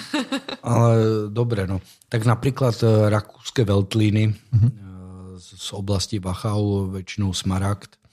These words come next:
Speaker 1: Francúzske červené vína, tie, tie mám veľmi rád, také tie ťažké, eh, rezervové, rezervového typu. A nemám moc rád šumivé vína žiadne, alebo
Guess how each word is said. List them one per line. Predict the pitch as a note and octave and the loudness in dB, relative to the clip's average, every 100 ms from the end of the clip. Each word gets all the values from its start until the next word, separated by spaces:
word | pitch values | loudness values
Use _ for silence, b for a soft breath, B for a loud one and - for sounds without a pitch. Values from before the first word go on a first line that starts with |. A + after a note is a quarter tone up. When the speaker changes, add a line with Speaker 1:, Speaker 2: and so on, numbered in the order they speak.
| b b b | b b b
Speaker 1:
Francúzske | A2 G#2+ G#2 A2+ - G2+ | 2 4 4 -2 -2 -4
červené | - F#2 G2 G2 | 0 0 2 2
vína, | F#2 F#2 G2 F#2+ | 2 0 0 -2
tie, | F2+ F#2+ F#2 F2 | -4 -12 -14 -20
tie | F2 F2+ | -14 -8
mám | F2+ F#2 | -4 -2
veľmi | F2 F#2 F#2 F#2 | -4 -8 -16 -12
rád, | F2+ F2 | -10 -10
také | F2+ F2 | -12 -16
tie | F#2 | -16
ťažké, | - G2+ - - F#2 | -10 -8 -8 -6 -2
eh, | F#2 E2+ E2+ F2 F2 F2 | -2 -2 -6 -10 -14 -18
rezervové, | F#2 F#2 G2 F#2+ F#2+ F#2 F#2 F#2 F2+ G#2+ F#2+ F2 | -18 -18 -10 -6 -6 -6 -2 -2 -2 -8 -12 -18
rezervového | F2 G2 F#2+ F#2 F#2+ G2+ | -18 -18 -18 -14 -4 -4
typu. | - F2+ - F#2 _ b b b | -4 -10 -10 -14 _ b b b
A | F#2 | 2
nemám | A#2+ B2 A#2+ | 6 8 8
moc | A2 A2+ | 6 4
rád | G#2 | 2
šumivé | - A2 G#2 F2+ D#2+ | 0 2 2 0 -4
vína | E2 E2 E2 D#2+ | -10 -16 -20 -20
žiadne, | E2+ E2 E2+ E2 G2+ | -20 -20 -20 -20 -20
alebo | F2 E2+ E2+ | -20 -20 -20